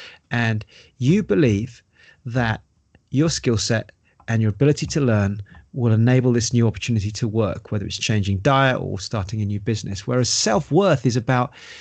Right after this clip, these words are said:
who you are as a person. And this is where your conviction in you, your worth is such that you know that you are worthy of greatness.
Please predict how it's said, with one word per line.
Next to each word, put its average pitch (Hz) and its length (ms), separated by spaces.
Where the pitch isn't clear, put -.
who 175 60
you 151 260
are 131 180
as 113 100
a 104 60
person. - 680
And 123 160
this 151 160
is 131 120
where 127 440
your 131 360
conviction 127 720
in 110 280
you, 135 600
your 139 220
worth 175 380
is 147 100
such - 440
that 117 180
you 120 240
know 143 360
that 139 120
you 123 160
are 120 80
worthy 117 400
of 104 180
greatness. 110 600